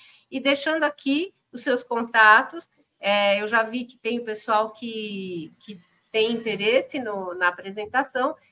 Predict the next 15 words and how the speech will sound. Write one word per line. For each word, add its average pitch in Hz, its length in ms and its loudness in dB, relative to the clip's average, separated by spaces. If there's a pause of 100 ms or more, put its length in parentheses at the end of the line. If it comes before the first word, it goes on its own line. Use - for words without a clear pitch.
(140)
então, 294 200 0
por 311 220 -6
favor, 269 580 4
entrem 262 420 -4
em 247 60 -12
contato 214 520 -2 (240)
com 262 240 2
o 233 80 0
Alexandre, 240 680 -4 (300)
tanto 269 200 2
pelo 247 180 0
Instagram 247 680 0
quanto 247 240 -4
pelo 226 220 -8
site, 240 720 2